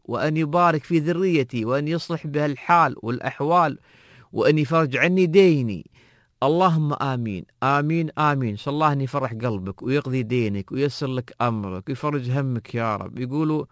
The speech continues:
قولوا آمين وأمنوا. إن شاء الله أن يشفيك ويشفي مرضى المسلمين. أسأل الله لك العفو والعافية في الدنيا وفي الآخرة، ويرزقك الفردوس الأعلى.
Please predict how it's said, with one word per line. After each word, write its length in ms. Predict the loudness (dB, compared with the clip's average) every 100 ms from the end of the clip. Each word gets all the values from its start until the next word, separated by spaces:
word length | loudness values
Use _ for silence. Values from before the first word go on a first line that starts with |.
| -8
قولوا 440 | -2 0 2 2 0
آمين 280 | -2 -4
وأمنوا. 540 | -6 0 2 2 0 -4
إن 60 |
شاء 120 | -8 -2
الله 200 | 0 0
أن 80 |
يشفيك 460 | -2 -4 -4 -4 -4
ويشفي 260 | -6 -4 -2
مرضى 260 | 0 0
المسلمين. 580 | -2 -4 -6 -4 -4 -6 -12 -20 -20 -20 -12 -10
أسأل 180 | -4 -2
الله 220 | 2 2
لك 200 | 0 0
العفو 380 | 2 2 2 -2
والعافية 460 | 2 2 2 -2
في 100 | -2
الدنيا 440 | -4 -2 0 0 2
وفي 260 | 0 -2
الآخرة، 800 | -4 0 0 -2 -6 -4 -4 -8 -4
ويرزقك 480 | -2 -2 -4 -4
الفردوس 520 | -4 -4 -2 -2 -2 -4
الأعلى. 460 | -2 -2 -2 -4